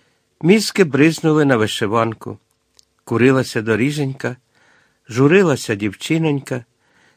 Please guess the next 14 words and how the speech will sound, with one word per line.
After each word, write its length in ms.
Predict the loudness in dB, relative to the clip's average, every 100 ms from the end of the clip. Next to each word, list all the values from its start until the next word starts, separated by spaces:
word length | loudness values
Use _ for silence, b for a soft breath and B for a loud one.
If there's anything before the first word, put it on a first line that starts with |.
| -6
Ну 100 | -6
да, 340 | 0 0 0 -8 _ _ _ _ _
конечно, 680 | -2 0 2 0 -4 -10 -10 _ _ _ _ _ _ _
з 120 | -8
цього 200 | -2 0
місця 540 | 2 -2 -4 -8 -8 -10 _ _ _
якраз 420 | -8 -2 0 0
і 40 | 0
варто 380 | 2 0 0 -4
було 320 | -2 0 0
б 100 | _ _ -6
поміркувати 880 | 0 0 -2 -4 0 0 0 -8 -14 _ _ _ _
про 200 | -2 -2
діло. 440 | 0 -2 -2 -4